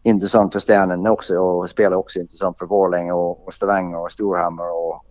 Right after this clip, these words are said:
och alla de lag. Så det är, det är konkurrens om de spelar, så,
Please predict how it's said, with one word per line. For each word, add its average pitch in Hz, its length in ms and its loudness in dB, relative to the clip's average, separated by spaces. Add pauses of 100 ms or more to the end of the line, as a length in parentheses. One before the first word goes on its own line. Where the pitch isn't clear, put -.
och 92 180 -2
alla 87 160 -2
de 90 200 -4
lag. 85 220 -4
Så - 140 -16
det 90 140 -4
är, 85 100 -4 (560)
det - 60 -4
är 117 40 -2
konkurrens 123 640 -2
om 104 240 -6
de 98 140 -4
spelar, - 400 -4
så, - 300 -8